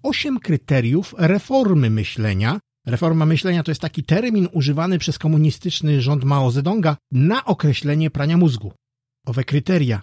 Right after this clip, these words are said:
obejmowały takie rzeczy jak kontrola środowiska, czyli posiadanie absolutnej władzy nad otoczeniem danej jednostki, oraz tak zwana spowiedź, w której człowiek zmuszany jest do wielokrotnego przyznawania się do przestępstw,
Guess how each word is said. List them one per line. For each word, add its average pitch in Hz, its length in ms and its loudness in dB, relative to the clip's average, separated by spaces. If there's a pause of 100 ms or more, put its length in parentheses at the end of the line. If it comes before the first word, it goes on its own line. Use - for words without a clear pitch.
(140)
obejmowały 131 640 2
takie 180 340 0
rzeczy 151 320 0
jak 123 400 -2
kontrola 147 680 2
środowiska, 131 840 -2 (200)
czyli 120 200 -2
posiadanie 131 580 0
absolutnej 190 920 0
władzy 185 480 0
nad 208 160 0 (140)
otoczeniem 190 680 0
danej 110 300 0
jednostki, 123 540 -4 (180)
oraz 185 320 0
tak 175 140 -6
zwana 196 260 0
spowiedź, - 960 -2 (100)
w - 60 -20
której 254 260 -4
człowiek 185 400 0
zmuszany 175 440 2
jest 151 180 2
do 151 100 0
wielokrotnego 185 720 0
przyznawania 156 580 0
się 151 200 0
do 135 120 -2
przestępstw, - 840 -6